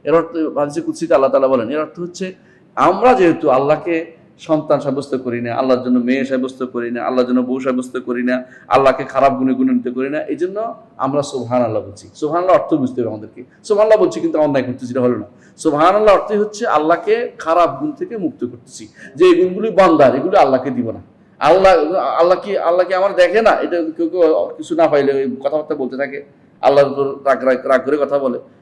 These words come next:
এটা কিন্তু বলা যাবে না, কারণ সুবহানাল্লাহ অর্থ হচ্ছে আল্লাহ পবিত্র। যে সমস্ত খারাপ গুণ, সমস্ত খারাপ গুণ থেকে তিনি কি? পবিত্র।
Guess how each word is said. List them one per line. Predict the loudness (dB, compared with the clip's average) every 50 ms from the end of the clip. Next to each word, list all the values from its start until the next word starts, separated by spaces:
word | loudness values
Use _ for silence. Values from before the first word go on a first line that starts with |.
| _ -4
এটা | -2 0 0
কিন্তু | 0 -2 -4 -6 -8
বলা | -4 -2 0 0 0
যাবে | 0 0 -2
না, | -2 -4
কারণ | -6 -8 -10
সুবহানাল্লাহ | -10 -8 -10 -8 -6 -4 -2 2 2 0
অর্থ | 0 0 -6
হচ্ছে | -2 -2
আল্লাহ | 0 0 0 -2 -2
পবিত্র। | -2 -4 -4 -4 -4 -8 -8
যে | -6 -6 -8
সমস্ত | -8 -10 -12 -8 -8 -8 -2
খারাপ | 0 2 2 2 2 0 -6
গুণ, | -8 -8 -8 -12 -16 _ _ -2
সমস্ত | 0 2 2 2 2 2
খারাপ | 0 2 4 4 4 4
গুণ | 2 -2 -6
থেকে | -4 -4 -4 -4
তিনি | -2 -2 -2 -4 -4
কি? | -6 -6 -8 -8 -8 -8 -14 _ _ _ 0
পবিত্র। | 2 4 4 2 0 -2 -6